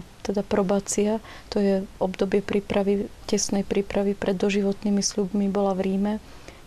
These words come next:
kde teda sestry boli naše české aj Indky spolu v generáláte. A v rámci s-, stálej formácie sa robia teda také programy medzinárodnej obnovy ve-,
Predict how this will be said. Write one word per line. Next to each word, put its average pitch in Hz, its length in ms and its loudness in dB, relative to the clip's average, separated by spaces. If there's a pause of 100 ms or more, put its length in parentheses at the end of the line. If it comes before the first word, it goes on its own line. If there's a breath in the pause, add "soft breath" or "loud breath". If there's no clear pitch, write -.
kde 196 180 -2
teda 190 220 0
sestry - 480 -2
boli 196 320 0
naše 196 420 -2
české - 480 -4 (140)
aj 190 160 -2
Indky 202 400 0
spolu 208 480 -2 (640 loud breath)
v 208 160 0
generáláte. 202 720 0 (560 loud breath)
A 196 400 0
v 196 160 -6
rámci 202 320 0
s-, - 80 -6 (160)
stálej 202 480 0
formácie 196 580 0
sa 202 220 -2
robia 196 400 0
teda 202 320 -4
také - 320 -6
programy 202 640 0 (160)
medzinárodnej 202 720 0
obnovy 196 480 0 (640 loud breath)
ve-, 202 480 -2